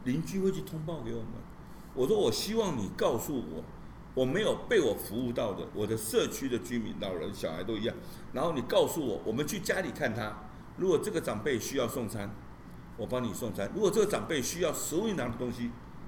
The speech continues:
我帮他准备食物拿物资。你觉得他会缺两面包吗？我送餐的时候，我可以加两个面包一起送去啊。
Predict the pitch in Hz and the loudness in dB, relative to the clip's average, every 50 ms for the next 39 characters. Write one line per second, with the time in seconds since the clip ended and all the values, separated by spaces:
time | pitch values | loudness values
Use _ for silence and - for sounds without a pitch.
0 | - - - - - - - - 110 104 113 127 131 135 127 101 90 92 117 104 | -12 -12 -12 -12 -12 -10 -8 -4 -4 -2 -2 0 0 0 0 -2 0 0 0 0
1 | - 107 101 98 90 82 92 92 - - 87 87 - - - - - - 113 113 | -2 -2 -2 -2 -2 -2 -4 -4 -6 -6 -8 -8 -10 -10 -12 -12 -10 -4 -2 -2
2 | 104 98 - 107 104 113 110 117 120 120 117 98 - - 113 110 107 80 82 95 | 0 0 -2 -2 -2 -2 -2 -2 -2 -2 -2 -2 -2 -2 0 0 0 -2 -2 -4
3 | 95 87 82 82 80 98 - - - - - - - - - - - - - - | -4 -4 -6 -6 -8 -8 -10 -12 -14 -16 -16 -16 -14 -14 -12 -12 -10 -10 -10 -10
4 | - - - - - - - - - - - - - - 135 135 123 131 - - | -12 -12 -12 -14 -12 -12 -12 -12 -12 -14 -14 -12 -8 0 2 2 4 4 4 4
5 | 233 214 185 160 110 - - - 185 185 170 139 113 160 135 117 113 139 135 104 | 4 4 4 2 -2 -4 -2 -2 0 0 0 0 0 2 0 2 2 2 2 2
6 | 92 - 175 160 156 175 147 107 85 85 101 104 98 85 90 87 85 101 - - | 4 6 6 6 6 6 4 4 2 0 -2 -2 -2 -2 -2 -4 -4 -4 -6 -8
7 | - - 95 92 92 - 80 78 | -8 -8 -8 -8 -8 -8 -10 -10